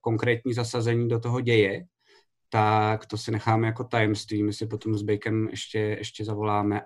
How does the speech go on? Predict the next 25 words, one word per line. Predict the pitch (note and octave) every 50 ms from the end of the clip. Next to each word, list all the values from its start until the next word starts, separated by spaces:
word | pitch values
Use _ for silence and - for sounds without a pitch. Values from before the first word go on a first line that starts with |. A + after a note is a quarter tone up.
| -
a | G#2 G#2 G2+ G2+ G2+ G2+ G2+ G2+ G2+ G2+ G2+ G2+
aby | G2+ - G2 F#2+ G2
vás | G2+ G#2 G#2 - - -
měl | A2 G#2+ G#2+ G#2+ - _ _ _ _ _ _ _ _ _ A#2
jakoby | A2+ - G#2 G#2+ A2
čím | - - A2+
překvapit, | G#2+ - A#2+ A#2 - A2 G#2+ - G#2+ - -
protože | A2+ - G#2+ A2 G#2
teďkon | - G2+ - - A2 G#2
spousty | - - - G#2+ - - - - A#2
S | A2 G2+
z | G#2 -
rukávu | A2 G2+ - G#2+ G#2+ G#2 G#2+ G#2+
vlastně | G#2 G#2 G2+ - - - A2 G#2+ A2+ A#2 - _ - - _ _ -
dáváš | G2+ G2 G2 G#2 G#2+ A2 G#2+ G#2
ven, | G2+ G2 G2 G#2 G#2+
protože | G2+ G#2+ G#2 G2+ G2+ G#2+
lidi | G#2 G2+ G#2+
budou | G2+ G#2 G#2+ G2+
vědět, | G#2 G#2 G2 -
za | G#2
co | - - A2+
hraješ, | G2 G2+ F#2+ E2+ D#2+ D2+ D#2+ E2
že | - E2+
jo? | D#2+